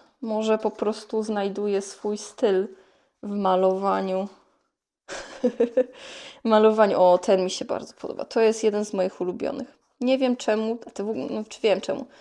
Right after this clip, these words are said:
To połączenie kolorystyczne jest po prostu genialne. No, ale wydaje mi się, że dopiero szukam takiego swojego stylu, jeśli chodzi o abstrakcję. Tu w ogóle były jakieś takie dziwne rzeczy. Więc może po prostu mi się zmienia.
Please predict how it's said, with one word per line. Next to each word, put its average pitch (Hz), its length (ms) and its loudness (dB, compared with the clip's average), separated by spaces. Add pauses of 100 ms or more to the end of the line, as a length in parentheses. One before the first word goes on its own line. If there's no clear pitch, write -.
(220)
To - 100 -4
połączenie 202 560 0
kolorystyczne 185 680 -2
jest 170 140 -6
po - 40 -20
prostu 185 300 -6
genialne. 180 440 -4 (600)
No, 262 160 -4
ale 240 140 0
wydaje 277 300 6
mi 269 100 6
się, 262 140 0
że 226 120 -2
dopiero 220 340 0
szukam 220 420 -4
takiego 190 340 -2
swojego 190 680 0
stylu, 262 580 0 (540)
jeśli 220 320 -4
chodzi 214 340 0
o - 160 -2
abstrakcję. - 920 -4 (1000)
Tu 185 100 -6
w 180 60 -4
ogóle 175 220 -4
były - 200 -4
jakieś - 300 -10
takie - 360 -14 (220)
dziwne - 320 -14
rzeczy. - 340 -16 (840)
Więc 208 140 -6
może 208 260 0
po 208 120 -4
prostu 202 360 -6
mi 202 120 -2
się 190 180 -4
zmienia. 247 500 0